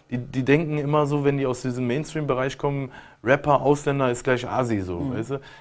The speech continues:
Speaker 1: Wenn ich in dieses, äh, Le-, wenn ich zu solchen Leuten komme, die sagen immer, „Oh, du bist aber nett, du bist aber freundlich“, dann denke ich mir immer, wie abgefuckt müssen die eigentlich über
Speaker 2: Ja, ja.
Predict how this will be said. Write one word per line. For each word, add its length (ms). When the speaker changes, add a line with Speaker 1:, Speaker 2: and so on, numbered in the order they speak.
Speaker 1:
Wenn 80
ich 100
in 60
dieses, 300
äh, 40
Le-, 560
wenn 120
ich 100
zu 100
solchen 300
Leuten 220
komme, 180
die 60
sagen 200
immer, 200
„Oh, 300
du 100
bist 180
aber 200
nett, 260
du 60
bist 120
aber 160
freundlich“, 440
dann 160
denke 180
ich 80
mir 60
immer, 200
wie 360
abgefuckt 600
müssen 280
die 120
eigentlich 300
über 300
Speaker 2:
Ja, 60
ja. 20